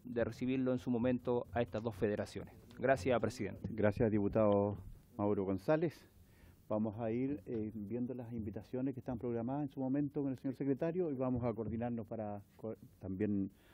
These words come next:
Speaker 2: hacer llegar las invitaciones que sean necesarias de acuerdo al plazo que nos vamos a dar cuando llegue el momento. Diputado Mauro González. Tiene la palabra solicitada el diputado Carlos Bianchi.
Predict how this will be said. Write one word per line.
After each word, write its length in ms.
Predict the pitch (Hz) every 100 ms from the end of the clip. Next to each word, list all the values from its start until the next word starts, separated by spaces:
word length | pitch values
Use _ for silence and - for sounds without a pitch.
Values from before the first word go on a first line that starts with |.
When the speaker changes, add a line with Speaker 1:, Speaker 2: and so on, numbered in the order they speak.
| -
Speaker 2:
hacer 200 | 101 107
llegar 240 | 98 101 95
las 140 | 95
invitaciones 440 | 92 90 87 107
que 100 | -
sean 200 | 104 110
necesarias 460 | 104 101 131 131 117
de 40 |
acuerdo 280 | 107 117 107
al 60 | 101
plazo 260 | 120 117
que 20 | 110
nos 80 |
vamos 240 | 104 101 98
a 20 |
dar 200 | 107 107
cuando 280 | 110 101 98
llegue 220 | 95 98
el 60 | 90
momento. 460 | 95 92 87 87 - - -
Diputado 540 | 104 95 101 101 101 -
Mauro 300 | 98 98 90
González. 360 | 80 78 76 - - - - - - - - -
Tiene 180 | 135 123
la 80 | 120
palabra 280 | 120 135 131
solicitada 420 | 127 110 151 156
el 40 |
diputado 420 | 131 117 120 113 107
Carlos 260 | 117 104
Bianchi. 300 | 95 85 78